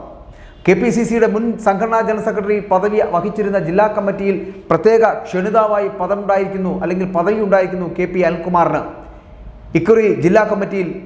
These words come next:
ഇടം പിടിച്ചു കഴിഞ്ഞിരിക്കുന്നു ആ കോൺഗ്രസ്സുകാരനും. മുസ്ലിം ന്യൂനപക്ഷങ്ങൾക്ക് അവമതിപ്പുണ്ടാക്കിയ മെക്സവൻ വിവാദമടക്കം ഒട്ടേറെ കാര്യങ്ങളിൽ പി മോഹനുമായി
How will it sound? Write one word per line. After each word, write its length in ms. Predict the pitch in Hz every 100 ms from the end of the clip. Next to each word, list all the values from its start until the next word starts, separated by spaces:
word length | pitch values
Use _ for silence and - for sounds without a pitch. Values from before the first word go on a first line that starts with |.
| 151
ഇടം 140 | 196 196
പിടിച്ചു 240 | 190 185 165
കഴിഞ്ഞിരിക്കുന്നു 480 | 156 156 143 143 131 -
ആ 40 | 156 156
കോൺഗ്രസ്സുകാരനും. 640 | 151 151 143 135 120 113 - - - - - - - - 143
മുസ്ലിം 260 | 175 254 240
ന്യൂനപക്ഷങ്ങൾക്ക് 720 | 240 240 226 233 226 214 226 208 - 165
അവമതിപ്പുണ്ടാക്കിയ 920 | 220 226 226 214 208 208 208 208 196 - 156
മെക്സവൻ 480 | 190 185 - 226 214 190 - -
വിവാദമടക്കം 640 | 160 208 220 220 202 202 196
ഒട്ടേറെ 260 | 196 240 240 214
കാര്യങ്ങളിൽ 400 | 208 208 202 175 - - -
പി 80 | 190 202
മോഹനുമായി 540 | 202 196 208 202 196